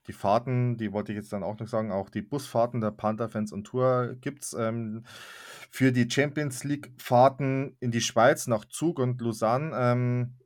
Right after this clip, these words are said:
da gibt's eine Info vom Tom, ähm, der die Fahrten ja organisiert. Da ist Anmeldeschluss am fünften achten. Äh,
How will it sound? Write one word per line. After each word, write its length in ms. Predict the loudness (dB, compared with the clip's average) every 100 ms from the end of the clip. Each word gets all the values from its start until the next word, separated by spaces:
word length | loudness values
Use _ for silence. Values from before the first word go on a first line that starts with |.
| _
da 140 | -6 -6
gibt's 220 | -8 -6
eine 200 | -6 -4
Info 480 | -6 -2 0 0 -2
vom 320 | -2 -4 -4
Tom, 420 | -2 0 0 -2
ähm, 260 | -4 -6 -6
der 100 | -6
die 120 | -6
Fahrten 320 | -4 -6 -4
ja 80 | -6
organisiert. 560 | -4 -4 -4 -4 -4 -2
Da 180 | -2
ist 120 | -2 -6
Anmeldeschluss 720 | -6 -2 -2 -4 -6 -8 -6
am 140 | -10
fünften 400 | -10 -12 -12 -10 -8
achten. 460 | -8 -6 -8 -8 _ _ _ _ _ _ _ _ _ _ _ _ _ _ _ -6
Äh, 540 | -2 0 0 -2